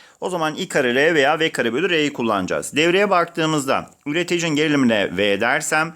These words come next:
M paralel basamakta sadece tek başına V'yi kullanırken K ve L paylaşarak V'yi kullanıyor. Yani K'nın gerilimi de L'nin gerilimi de V'den düşük.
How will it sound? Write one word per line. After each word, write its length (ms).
M 400
paralel 420
basamakta 840
sadece 460
tek 280
başına 340
V'yi 260
kullanırken 680
K 300
ve 120
L 160
paylaşarak 840
V'yi 240
kullanıyor. 420
Yani 300
K'nın 360
gerilimi 380
de 200
L'nin 320
gerilimi 300
de 220
V'den 380
düşük. 300